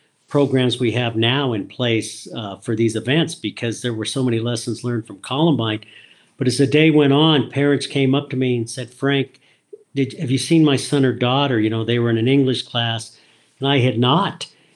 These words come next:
And there was a father that came up and said, "Frank, we've seen yellow school buses transporting kids from Columbine down here.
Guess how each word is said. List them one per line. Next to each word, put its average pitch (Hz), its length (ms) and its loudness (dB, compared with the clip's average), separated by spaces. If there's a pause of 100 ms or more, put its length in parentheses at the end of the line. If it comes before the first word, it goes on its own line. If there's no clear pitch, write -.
(100)
And 135 480 0
there 135 220 2
was 123 160 0
a 127 60 0
father 147 420 2
that 127 140 -2
came 143 180 4
up 160 140 0
and 147 100 -2
said, - 220 -4
"Frank, 156 400 0
we've 143 180 0
seen 143 220 4
yellow 156 240 4
school 151 400 2
buses 127 480 -2
transporting 139 720 -2
kids 151 320 0
from 117 160 -6
Columbine 131 680 0
down 135 300 -2
here. 127 400 0